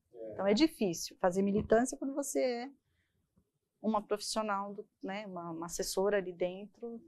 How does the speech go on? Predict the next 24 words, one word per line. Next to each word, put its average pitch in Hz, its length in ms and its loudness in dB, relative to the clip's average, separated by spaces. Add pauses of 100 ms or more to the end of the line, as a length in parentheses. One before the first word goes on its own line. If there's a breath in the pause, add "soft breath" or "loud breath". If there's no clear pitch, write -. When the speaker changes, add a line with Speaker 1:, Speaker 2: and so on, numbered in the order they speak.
(160)
Speaker 2:
que 185 100 -20
tem 196 220 -8
que 226 240 -8 (1500)
ter 214 80 4
uma 214 140 4
certa 214 260 0
isenção. 220 460 -2 (1200)
Speaker 1:
Desculpa, - 420 2 (140)
é, 165 140 12
Ro-, 156 180 8
Speaker 2:
Imagina. 185 380 8
Speaker 1:
Rose-, - 120 0 (360)
é, 165 40 2
Roseli, 175 360 4 (420)
é, 175 320 4 (500)
é, 139 640 -2 (960)
você 156 600 6
viveu 143 360 6
bem 160 280 10
o - 80 4
cotidiano 139 520 0
do 117 220 -4
diretor 123 280 -4
nacional 120 800 2